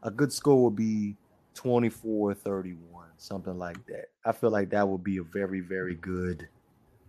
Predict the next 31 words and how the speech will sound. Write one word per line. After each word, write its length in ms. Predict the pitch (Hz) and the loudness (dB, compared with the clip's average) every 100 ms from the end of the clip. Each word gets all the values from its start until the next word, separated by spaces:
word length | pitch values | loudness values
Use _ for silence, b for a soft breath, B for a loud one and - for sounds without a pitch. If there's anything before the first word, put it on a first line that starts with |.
| _ _ _ _ _ _ _ _ | _ _ _ _ _ _ _ _
a 60 | 98 | 6
very, 320 | 110 117 117 | 12 12 12
very 320 | 101 104 101 | 12 12 12
good, 640 | 90 98 101 98 95 90 - _ _ _ _ _ | 10 6 10 10 8 6 0 _ _ _ _ _
um, 600 | 98 95 92 87 85 82 85 _ _ _ _ _ - _ _ _ _ _ - _ _ _ _ _ _ - _ _ - - - _ - _ - | -2 0 0 -2 -4 -8 -10 _ _ _ _ _ -20 _ _ _ _ _ -20 _ _ _ _ _ _ -20 _ _ -20 -20 -20 _ -20 _ -14
score 400 | - 127 123 107 | 0 10 12 12
to 100 | 95 | 10
be 460 | 92 104 95 90 - _ _ - | 8 8 6 2 -4 _ _ -8
when 240 | 104 98 | 0 2
the 60 | 92 | 2
clock 360 | - 104 95 | 4 6 6
strikes 400 | - - 92 82 | 4 6 6 4
zero 560 | 85 98 92 90 87 85 b b b b b | 0 2 4 2 0 -4 b b b b b
and 120 | 104 92 | -2 0
the 60 | |
confetti 520 | - 90 - 98 90 | 0 -2 4 4 6
is 80 | 90 | 2
dropping 460 | 80 95 90 - 87 | 4 4 4 2 -4
to 80 | - | -4
crown 480 | - 98 92 90 90 | 4 6 6 2 0
whoever 320 | 98 95 90 | 2 2 2
the 100 | 90 | -4
team 320 | - 98 92 | -4 -2 0
is 120 | 92 87 | 0 -4
that's 140 | - | -6
gonna 200 | 101 95 | -10 -10
be 160 | - - | -10 -12
in 80 | |
the 80 | - | -12
Super 240 | - 101 - | -12 -12 -12
Bowl. 400 | - 98 95 | -6 -4 -4